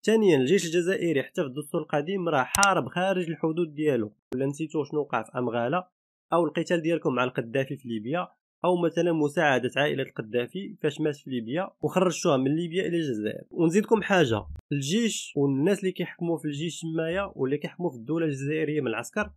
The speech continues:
هما خوافين. النسخة ديال الدستور اللي توصلت فيها كاتبين أنهم في حالة دعمهم لتقرير مصير الشعوب لا يمكن للجيش الجزائري أن يقوم بحرب لدعم أي شعب.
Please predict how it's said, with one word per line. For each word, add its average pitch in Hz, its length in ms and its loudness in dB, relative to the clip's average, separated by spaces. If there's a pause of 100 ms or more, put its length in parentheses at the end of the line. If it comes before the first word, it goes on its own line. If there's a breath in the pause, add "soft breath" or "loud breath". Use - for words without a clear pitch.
(400)
هما 170 180 4
خوافين. 165 720 2
النسخة 170 520 2
ديال 151 160 2
الدستور 156 420 0
اللي 139 160 0
توصلت 180 360 -4
فيها 180 340 -2
كاتبين 170 380 -4
أنهم 156 320 2
في - 80 -16
حالة 208 360 2 (140)
دعمهم 143 400 2
لتقرير 160 380 -2
مصير 151 280 0
الشعوب 156 540 -4 (320)
لا 202 140 4
يمكن 220 420 4
للجيش 151 400 -2
الجزائري 165 640 -2
أن 165 80 2
يقوم 165 340 0
بحرب 151 420 -2
لدعم 175 440 0
أي 196 160 2
شعب. 110 320 0